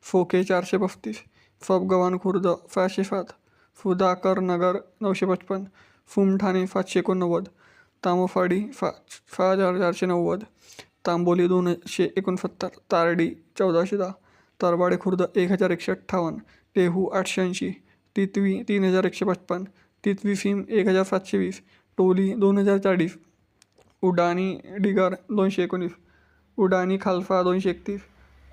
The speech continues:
उंडीर खेडे तीन हजार तीनशे सत्तेचाळीस, उत्राळ एकशे एक्केचाळीस, वडगाव पी आर अमलनेर दोनशे बत्तीस, वडगाव पी आर एरंडोल पाचशे त्र्याहत्तर,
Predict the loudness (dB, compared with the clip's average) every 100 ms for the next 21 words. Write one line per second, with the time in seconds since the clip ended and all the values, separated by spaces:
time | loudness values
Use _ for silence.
0 | -20 -18 -4 0 2 4 4 4 0 0
1 | 2 0 -2 -2 0 0 0 -2 -2 -4
2 | -2 0 0 -2 -8 _ _ -4 0 2
3 | 2 0 -2 -2 -2 -2 0 -2 -6 _
4 | _ _ -2 2 2 2 2 2 2 2
5 | 0 0 0 2 2 2 2 -2 -8 -4
6 | 0 2 2 0 0 2 2 2 2 2
7 | 0 0 -2 -4 -8 -6 -6 -8